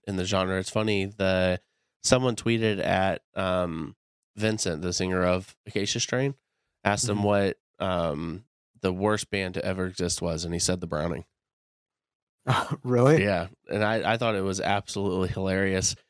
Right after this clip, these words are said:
Speaker 1: 'cause we had one experience with Acacia Strain,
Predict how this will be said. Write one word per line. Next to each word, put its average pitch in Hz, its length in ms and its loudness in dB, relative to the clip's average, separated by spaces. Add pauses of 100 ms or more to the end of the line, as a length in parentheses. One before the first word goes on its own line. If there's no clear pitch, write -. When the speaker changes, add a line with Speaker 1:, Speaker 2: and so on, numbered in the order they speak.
(220)
Speaker 1:
'cause 98 280 0
we 113 380 4
had 98 500 0
one 117 340 2
experience 110 520 0
with 98 120 -4
Acacia 95 320 -2
Strain, 104 440 2